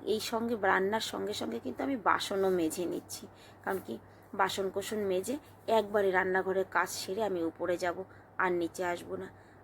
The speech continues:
সামান্য পাঁচ মিনিট কষানোর পরে আমি জল ঢেলে দিলাম সবজিটায়।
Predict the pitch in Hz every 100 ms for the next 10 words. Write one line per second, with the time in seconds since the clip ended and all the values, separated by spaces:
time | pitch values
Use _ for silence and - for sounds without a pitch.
0 | - - 220 233 226 214 196 - 226 226
1 | - 185 220 214 208 214 185 190 190 170
2 | 165 160 170 160 170 196 180 - 180 -
3 | -